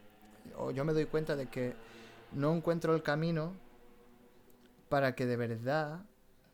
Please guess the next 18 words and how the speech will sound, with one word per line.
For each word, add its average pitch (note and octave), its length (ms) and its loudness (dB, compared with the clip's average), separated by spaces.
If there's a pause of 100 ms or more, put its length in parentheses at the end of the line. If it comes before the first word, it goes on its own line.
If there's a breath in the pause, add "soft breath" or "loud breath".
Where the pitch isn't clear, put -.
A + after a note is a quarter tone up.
(120)
las B2+ 240 -4
personas C#3 600 -4
que C#3+ 260 -4
me C3+ 160 0
rodean B2+ 560 -2 (200)
y C#3 300 -2 (460 soft breath)
los A#2+ 180 -6
alumnos D3 720 -2
se - 180 -2
lo C3+ 100 2
tomen E3 240 2
en C3 100 -2
serio C3 440 -4 (720)
y C#3 100 -4
digan, C3 400 0
"Ostras, D#3 360 2
es - 40 -4
verdad". A#2 260 -4